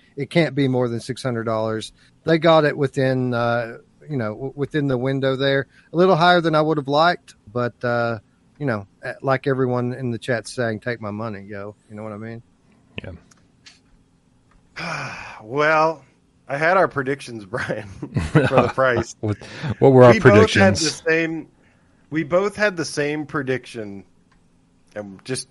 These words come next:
Speaker 2: just a heads up, we were very <laughs> wrong.
Speaker 3: Mm.
Speaker 2: We both had a prediction of four hundred dollars because we thought that they were gonna come at this, that they've laid, waited long enough for prices on the technology and stuff to come down a little bit.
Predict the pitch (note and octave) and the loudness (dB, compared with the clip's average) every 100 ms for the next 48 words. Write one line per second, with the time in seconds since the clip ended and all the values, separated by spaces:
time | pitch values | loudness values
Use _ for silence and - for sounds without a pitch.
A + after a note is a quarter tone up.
0 | - C3+ D3+ D#3 D3 C3+ B2 G#2 A#2 A2 | -12 -8 -4 -2 -2 0 0 -2 -6 -4
1 | G#2 F#2+ - G2 F#2 A#2 C3+ D3 C#3 B2 | -6 -8 -14 -16 -2 2 4 4 4 2
2 | - C3 A2 - - F#2+ C#3 - A3 - | 2 0 -2 -6 -8 0 4 6 4 2
3 | F#3+ - E3 F#3+ G3 F#3 F#3+ F#3 F3+ E3 | -2 2 4 6 4 4 6 4 2 0
4 | C#3+ C#3 C#3 C#3 B2+ A#2+ - C3 C#3 C3+ | -2 -4 -6 -4 -4 -6 -6 -2 0 0
5 | C3+ B2 A#2 A2 G2+ G2 A2 G#2+ A#2 G#2 | -2 -4 -4 -4 -6 -10 -14 -12 -12 -10
6 | C#3 D3 D#3+ C#3+ C3 _ _ - _ _ | -10 -2 0 2 0 _ _ -20 _ _
7 | _ _ _ _ _ _ - C#3+ B2+ C#3 | _ _ _ _ _ _ 0 2 2 2
8 | C#3+ D3 C#3 C#3+ C3+ E3 F3 E3 D#3+ - | 2 2 0 0 0 0 0 0 -4 -4
9 | C3 B2+ A#2+ C#3 B2+ A2+ A#2 C3+ B2+ B2 | -4 -4 0 0 0 -4 -12 -12 -8 -2
10 | D3 C#3 A#2 B2 C#3 E3 E3+ D#3+ C#3+ A#2+ | 0 0 -2 2 4 4 2 2 2 2
11 | - - - C#3+ C3 - D3+ C#3+ D3+ D3 | -4 -18 -6 -2 -2 0 0 0 -4 -8
12 | C3 C3+ C3 B2+ A#2+ A#2 - C#3+ C3+ D3+ | -2 0 2 2 0 0 -2 -4 -2 0
13 | D3+ C3+ C#3+ C3+ - C#3 - C#3 C3 C3 | 0 0 -6 -8 -8 -8 -6 -6 0 0
14 | B2+ B2+ B2+ B2 B2+ B2 | 0 -4 -4 0 0 0